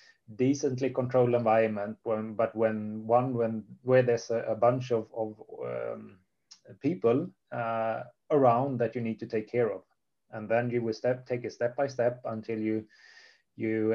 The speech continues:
enter the, the, uh, probably the, the open spaces of a highway. This is still a fairly predictable environment, uh,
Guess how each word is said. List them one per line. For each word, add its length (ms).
enter 300
the, 220
the, 340
uh, 160
probably 540
the, 180
the 160
open 260
spaces 400
of 100
a 20
highway. 580
This 300
is 120
still 300
a 100
fairly 360
predictable 680
environment, 640
uh, 340